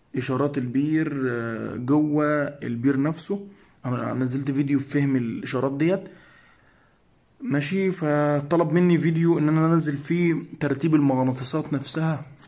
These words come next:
في البير، هنزلها باذن الله، سواء ترتيب الاب limit والداون limit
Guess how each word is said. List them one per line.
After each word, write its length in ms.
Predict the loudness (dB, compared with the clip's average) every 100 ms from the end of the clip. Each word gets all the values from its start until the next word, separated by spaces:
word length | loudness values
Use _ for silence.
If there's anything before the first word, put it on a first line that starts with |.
| _ -20
في 120 | -8
البير، 400 | -6 0 0 0
هنزلها 380 | -2 -2 -2 -2
باذن 240 | -2 -2 -2
الله، 260 | -4 -6 -12 -20 -20 -20
سواء 260 | -8 -4 -2
ترتيب 400 | -4 -6 -2 -2
الاب 240 | -2 -4
limit 380 | -2 -2 -2 -2
والداون 340 | -4 0 0 0
limit 480 | 0 0 -2 -10